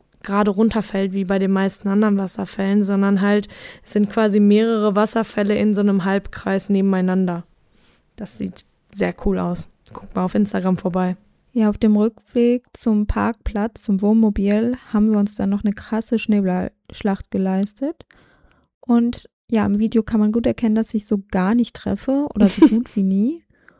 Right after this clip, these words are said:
Speaker 2: Und ja, dann habe ich Lara erstmal vorgeworfen, zu schlank zu sein. <laughs> Und, äh,
Speaker 1: Ich weiß gar nicht, ob ich dich getroffen habe. Es hörte sich eben im Video so an.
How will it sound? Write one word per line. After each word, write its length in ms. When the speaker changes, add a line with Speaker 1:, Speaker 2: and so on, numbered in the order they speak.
Speaker 2:
Und 420
ja, 160
dann 160
habe 120
ich 100
Lara 240
erstmal 260
vorgeworfen, 680
zu 120
schlank 460
zu 100
sein. 480
<laughs> 1300
Und, 320
äh, 300
Speaker 1:
Ich 160
weiß 160
gar 160
nicht, 240
ob 160
ich 160
dich 220
getroffen 560
habe. 200
Es 140
hörte 200
sich 180
eben 180
im 160
Video 320
so 140
an. 400